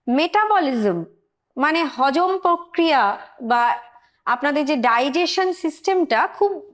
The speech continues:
বেশিভাবে এফেক্টেড হয়ে যাচ্ছে। তো যার ফলে, আহ, যে কোনো অ্যাক্টিভিটিতে খুব একটা উইকনেস বা টায়ার্ডনেস চলে আসে। তো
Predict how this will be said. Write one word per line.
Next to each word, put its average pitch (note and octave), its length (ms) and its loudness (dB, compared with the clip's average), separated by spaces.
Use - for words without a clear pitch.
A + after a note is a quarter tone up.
বেশিভাবে E4+ 520 0
এফেক্টেড D#4 540 -2
হয়ে F#3+ 200 0
যাচ্ছে। - 320 -6
তো C#4+ 60 -2
যার D#4 200 2
ফলে, B3+ 260 2
আহ, B3 320 2
যে F#4 80 0
কোনো G4+ 200 2
অ্যাক্টিভিটিতে F4+ 800 0
খুব G#4 220 0
একটা D4 180 -2
উইকনেস D#4+ 540 0
বা A#3+ 140 2
টায়ার্ডনেস D4+ 680 0
চলে C4 200 0
আসে। - 240 -6
তো D4 60 0